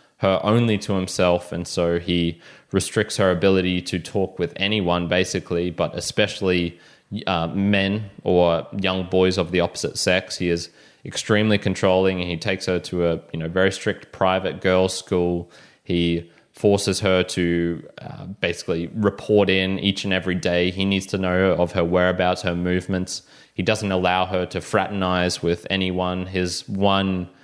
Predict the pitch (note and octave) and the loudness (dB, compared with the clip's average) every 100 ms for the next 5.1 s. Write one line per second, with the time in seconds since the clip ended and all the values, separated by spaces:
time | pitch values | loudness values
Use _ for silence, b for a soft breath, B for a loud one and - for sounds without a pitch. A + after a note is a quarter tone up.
0 | B B B B - - - A#2 - - | B B B B -20 -20 -12 -6 -2 2
1 | G2+ G2 G2+ G2+ G2 F2+ - G2 - G2+ | 2 2 2 4 4 2 0 0 0 -2
2 | F2 E2+ F2 F#2 F#2 - F2 - F#2+ F2 | -2 0 0 2 0 -2 -6 -4 0 2
3 | F2 F2+ F#2 F2+ - E2+ E2 E2 - G2 | 2 2 0 -2 -2 -2 -2 -4 -6 -2
4 | F#2+ F#2 F2+ F2+ D#2+ - - F#2+ F#2 F#2 | 0 0 -4 -6 -8 -12 -2 2 2 2